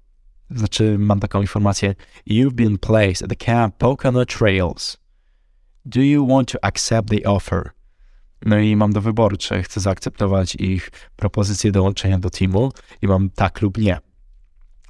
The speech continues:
Masakra. No to, no, zastanawiam się kilka razy, ale akurat miałem taką ofertę, że aż szkoda byłoby nie odmówić. Tak bardzo zgadzała się z wartościami, jakie wyznaję, z tematem, w którym się najbardziej otaczam, bo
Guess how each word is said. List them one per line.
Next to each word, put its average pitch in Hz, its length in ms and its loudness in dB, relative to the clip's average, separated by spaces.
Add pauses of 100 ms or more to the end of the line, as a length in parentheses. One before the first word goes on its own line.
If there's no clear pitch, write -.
Masakra. 90 1120 -2 (560)
No - 80 -2
to, 95 260 0 (200)
no, 92 140 0 (840)
zastanawiam 104 560 0
się - 100 -8
kilka 120 260 0
razy, 101 320 0
ale 92 340 0 (260)
akurat 107 400 0
miałem 98 360 0
taką 107 340 -4
ofertę, 98 580 -2 (520)
że 98 380 0
aż 101 180 -2
szkoda 104 380 0
byłoby 101 300 0
nie 101 140 2
odmówić. 92 520 -4 (180)
Tak 104 200 0
bardzo 104 560 0 (320)
zgadzała 101 420 0
się 98 140 -4
z 98 40 -2
wartościami, 101 560 0
jakie 92 240 -2
wyznaję, 92 460 0
z - 100 -8
tematem, 107 540 0
w - 40 -6
którym 98 260 -4
się 98 160 -4
najbardziej 95 380 2
otaczam, 95 420 0
bo 95 240 0